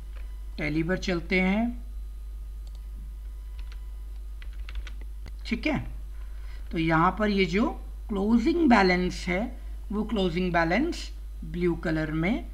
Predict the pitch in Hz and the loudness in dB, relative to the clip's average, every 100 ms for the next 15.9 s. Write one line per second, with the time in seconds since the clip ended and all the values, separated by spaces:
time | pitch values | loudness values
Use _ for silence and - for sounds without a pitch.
0 | - - - 170 165 165 190 311 - - | -10 -8 0 4 6 8 8 6 0 -8
1 | - - - - 185 190 180 160 131 127 | -8 -8 -8 2 8 10 10 8 2 0
2 | 135 131 123 127 - - - - - 165 | 2 2 0 -2 -6 -8 -10 -8 -4 -4
3 | - 156 131 - - - - - 202 196 | -2 -4 -4 -10 -10 -10 -2 4 6 6
4 | 190 175 180 196 175 175 170 156 165 165 | 4 4 4 4 2 2 0 0 2 2
5 | 240 - 165 165 180 - - 226 320 - | 2 4 4 4 -2 -4 -2 -2 -2 -8
6 | - - 165 170 208 208 214 - 180 - | -10 -8 -4 2 4 4 2 0 0 0
7 | 180 - 202 151 156 160 - 196 269 - | -4 -2 -2 0 0 0 0 0 0 -2
8 | - - - 170 170 180 180 190 180 190 | -10 -10 -10 -6 -4 -2 0 0 2 2
9 | 202 240 240 190 165 202 202 196 196 214 | 4 2 2 -2 0 2 4 4 4 0
10 | - - 175 190 185 202 240 - - - | -2 2 4 6 6 4 0 -8 -10 -10
11 | - - 320 - - - 202 196 185 226 | -2 2 2 2 0 2 2 4 4 4
12 | 196 180 185 196 - - 202 226 - 165 | 6 6 4 0 -2 -2 -2 0 4 8
13 | 180 - - 196 170 247 - - - - | 8 6 0 2 2 0 -2 -10 -10 -8
14 | - - - 220 214 220 277 302 240 214 | -8 -6 4 8 12 12 10 6 4 2
15 | 165 185 247 - 240 202 175 196 | 4 2 2 0 2 4 4 2